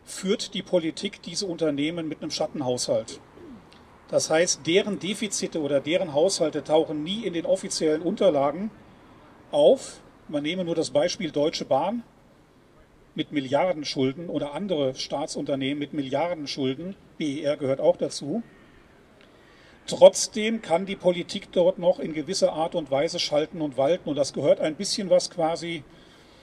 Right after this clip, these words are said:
zum Spritzen und Düngen im Umland eines Flughafens dazu, dass quasi es politisch auch erwünscht ist,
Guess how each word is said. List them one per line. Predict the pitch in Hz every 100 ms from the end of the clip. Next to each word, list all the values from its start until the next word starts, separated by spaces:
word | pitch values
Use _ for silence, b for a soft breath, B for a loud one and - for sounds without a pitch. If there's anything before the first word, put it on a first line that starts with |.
| B B B B
zum | - 202 190 170
Spritzen | - - 185 - 202
und | 175 160 160
Düngen | 190 202 196
im | 170 165
Umland | - 185 202 175 170
eines | - 160 160
Flughafens | - 208 - 147 139 151
dazu, | - 151 - 196 175 233 - - - - - B B B B B B B B
dass | 135 156 165 -
quasi | 170 170 180 175
es | -
politisch | - 160 226 226 -
auch | 180 185
erwünscht | - 139 147 269 - -
ist, | 151 131 - -